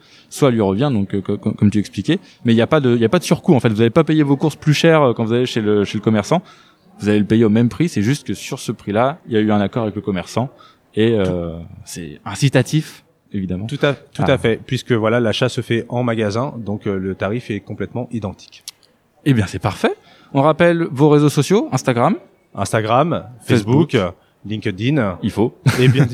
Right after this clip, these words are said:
Speaker 2: et bien évidemment, bah, notre web application, euh, sur w w w point chimpy, c h y m p y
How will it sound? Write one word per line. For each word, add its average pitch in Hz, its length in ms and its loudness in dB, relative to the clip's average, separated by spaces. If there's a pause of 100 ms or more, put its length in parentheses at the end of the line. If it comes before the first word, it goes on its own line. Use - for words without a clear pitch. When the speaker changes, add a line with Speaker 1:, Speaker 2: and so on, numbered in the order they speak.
(200)
Speaker 2:
et 127 100 -2
bien 131 160 2
évidemment, 120 480 0
bah, 98 200 2
notre 98 340 -2
web 101 200 0
application, 113 640 -4
euh, 87 260 -4
sur 90 280 -8
w 95 140 -10
w 92 180 -4
w 90 380 -4
point 120 320 -6 (160)
chimpy, 110 560 -6
c - 180 -4
h 104 180 -4
y 95 300 -6
m 101 140 -10
p 95 120 -6
y 92 320 -8